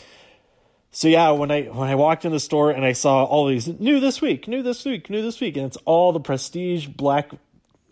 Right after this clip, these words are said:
Black Label stuff, plus, uh, um, Curse of the White Knight and all of that, like, oh man, this is, this is not good for <laughs> how much I'm gonna be, uh, spending on comics this week.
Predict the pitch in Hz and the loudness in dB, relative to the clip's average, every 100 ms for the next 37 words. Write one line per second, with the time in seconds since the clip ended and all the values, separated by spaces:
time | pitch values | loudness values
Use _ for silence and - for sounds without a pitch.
0 | _ 139 147 147 147 151 151 151 - 147 | _ -2 0 0 0 0 0 -2 0 2
1 | 147 151 - - 143 139 - - 131 127 | 2 0 -4 0 0 0 -10 -6 -2 0
2 | 120 117 117 117 117 104 101 113 107 101 | 0 0 -2 -4 -6 -8 -8 -6 -6 -8
3 | 98 101 - - _ _ _ _ _ - | -12 -14 -16 -20 _ _ _ _ _ -2
4 | 151 123 113 110 120 - 131 156 151 - | -2 -2 -4 0 0 -2 -4 -2 -4 -8
5 | 117 123 127 127 135 135 - _ _ _ | -4 0 0 2 2 2 -2 _ _ _
6 | - - 107 101 139 127 123 120 120 - | -20 -20 -20 -14 -10 -8 -8 -8 -10 -12
7 | - _ _ _ _ _ _ _ _ - | -18 _ _ _ _ _ _ _ _ -20
8 | - - - - - 151 170 160 151 131 | -20 -20 -20 -20 -6 0 2 0 -4 -8
9 | 131 143 151 170 156 143 147 156 143 131 | -10 -10 -4 -4 -4 -2 0 -2 -4 -2
10 | 151 131 107 107 120 120 - 127 131 117 | 2 2 0 -6 -12 -14 -8 -4 -2 -4
11 | 156 _ 160 135 131 135 135 131 117 120 | -12 _ -4 -2 -2 -2 -4 -8 -8 -8
12 | 113 113 110 - - _ _ _ - 127 | -8 -10 -12 -20 -20 _ _ _ -6 0
13 | 123 123 123 - 131 131 123 127 156 156 | 2 0 -4 -4 -2 -2 -4 -2 0 0
14 | 143 120 107 98 | -2 -8 -8 -10